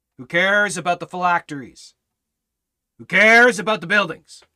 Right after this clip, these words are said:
Who cares about men's tradition? Who cares about men's schools? I care about the schooling of the Spirit of God by the Word of God. This is what it says. Now, what I want you to do is to take this.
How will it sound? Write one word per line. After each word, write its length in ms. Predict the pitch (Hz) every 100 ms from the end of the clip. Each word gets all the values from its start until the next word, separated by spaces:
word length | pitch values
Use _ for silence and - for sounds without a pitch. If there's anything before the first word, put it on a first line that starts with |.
| _ _ _ _ _ _ -
Who 80 | 131
cares 400 | 185 220 262 226
about 260 | 233 233
men's 360 | 220 226 233 -
tradition? 580 | 196 175 233 - - - _ _ _ _ -
Who 80 | 151
cares 480 | 175 233 262 269 226
about 200 | 226 226
men's 320 | 220 233 202
schools? 720 | - - 202 135 80 - - _ _ _ -
I 160 | 156
care 180 | 180 202
about 240 | 190 196
the 80 | 185
schooling 640 | - - - 220 202 180 180
of 200 | 175 139
the 60 |
Spirit 460 | 151 - 208 185 165
of 160 | 117
God 260 | 139 175 151
by 100 | 160
the 120 | 147
Word 320 | 135 170 160
of 160 | 127 90
God. 380 | - - - _ _ _ _ _ -
This 180 | 151
is 100 | 147
what 120 | 131 113
it 80 |
says. 480 | - 101 85 - - _ _ _ _ _ _ _ _ _ _ _ _ _ _ _ _ _ _ _ _ _
Now, 200 | 104 107
what 100 | 117
I 80 | 117
want 260 | 131 147
you 60 | 143
to 80 | 123
do 240 | 147 170
is 100 | 160
to 60 | -
take 360 | - 175 170 -
this. 340 | 117 -